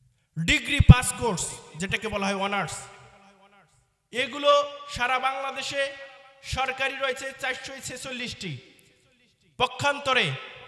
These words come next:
কোনো ফাজিল মাদ্রাসা সমমান একটাও সরকারি নেই। মাস্টার্স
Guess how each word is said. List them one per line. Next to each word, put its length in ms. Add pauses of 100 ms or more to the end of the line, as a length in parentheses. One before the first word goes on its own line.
(100)
কোনো 220
ফাজিল 360
মাদ্রাসা 440
সমমান 600 (280)
একটাও 360
সরকারি 420
নেই। 280 (2250)
মাস্টার্স 720